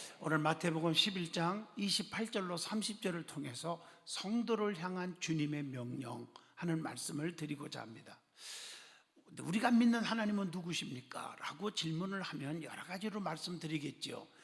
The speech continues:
말씀 한마디로 천지를 창조하신 분이다. 죽은 자도 살리신 분이다. 이런 말씀을 하실 때는 전능하시다, 전지하시다, 무소부지하시다 이렇게도 말하죠. 또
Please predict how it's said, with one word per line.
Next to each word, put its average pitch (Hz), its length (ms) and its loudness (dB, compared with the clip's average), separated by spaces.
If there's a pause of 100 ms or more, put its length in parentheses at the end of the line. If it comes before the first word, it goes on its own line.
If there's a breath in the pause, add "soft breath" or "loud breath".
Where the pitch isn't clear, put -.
(180 loud breath)
말씀 - 360 -2
한마디로 175 580 -4
천지를 220 480 -2
창조하신 233 720 -2
분이다. - 480 -8 (380 loud breath)
죽은 135 340 2
자도 131 300 -2
살리신 208 580 0
분이다. 214 480 -10 (600 loud breath)
이런 214 220 4
말씀을 185 640 0
하실 175 440 -2
때는 180 320 -4 (260 loud breath)
전능하시다, 139 800 -2 (200 loud breath)
전지하시다, 135 840 -2 (220 loud breath)
무소부지하시다 226 1120 -2
이렇게도 165 420 -4
말하죠. 131 640 -6 (440 loud breath)
또 254 340 2